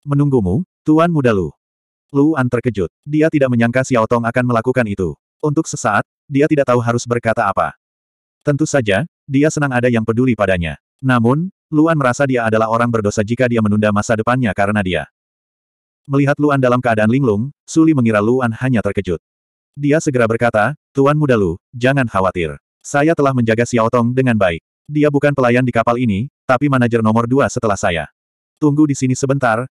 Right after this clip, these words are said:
aku akan meneleponnya sekarang." Setelah mengatakan itu, Su Li dengan cepat berbalik dan pergi, berlari ke arah luar.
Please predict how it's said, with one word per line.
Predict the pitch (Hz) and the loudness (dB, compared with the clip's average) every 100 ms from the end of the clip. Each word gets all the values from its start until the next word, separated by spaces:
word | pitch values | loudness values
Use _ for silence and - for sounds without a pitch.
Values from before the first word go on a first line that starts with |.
| _ 123 | _ -6
aku | 123 | 0
akan | 147 131 120 | 0 2 0
meneleponnya | 110 107 131 107 80 | 0 0 0 -2 -4
sekarang." | - 98 82 73 - _ _ _ _ _ _ _ _ | -4 -2 -2 -8 -18 _ _ _ _ _ _ _ _
Setelah | - 135 143 | -6 0 0
mengatakan | 165 156 127 123 117 | 0 -2 0 -2 -2
itu, | 110 117 170 _ - | 0 0 0 _ -12
Su | - 165 | 2 4
Li | 175 | 4
dengan | 135 113 | 2 0
cepat | 113 113 | 0 -2
berbalik | 110 104 107 123 | -2 0 0 0
dan | 120 117 | -2 0
pergi, | 135 110 78 _ 139 | -2 -2 -6 _ -4
berlari | 123 107 107 120 | 0 2 0 -2
ke | 135 | -2
arah | 120 101 | -2 0
luar. | 95 80 | -2 -2